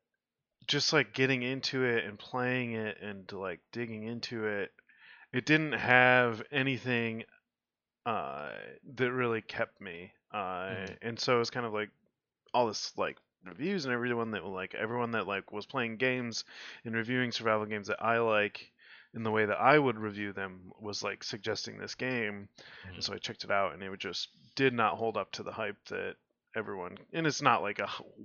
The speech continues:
Speaker 1: like, highly hyped game by any means. It's very much, like, a relegated to that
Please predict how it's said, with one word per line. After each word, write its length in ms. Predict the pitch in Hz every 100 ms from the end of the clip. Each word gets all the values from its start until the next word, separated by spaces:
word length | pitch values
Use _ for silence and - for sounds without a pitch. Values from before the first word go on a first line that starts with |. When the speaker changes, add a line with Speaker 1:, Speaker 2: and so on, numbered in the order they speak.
| 107 -
Speaker 1:
like, 240 | 87 90
highly 380 | - - 107 87
hyped 300 | 95 101 -
game 460 | 113 113 98 92 95
by 120 | 101 98
any 140 | 107
means. 260 | 87 80 98
It's 180 | 95 -
very 260 | 95 98
much, 280 | 87 92 -
like, 200 | - -
a 240 | 80 87 85 - _ _ _
relegated 720 | - 113 110 101 92 101 90
to 160 | - 113
that 260 | - 55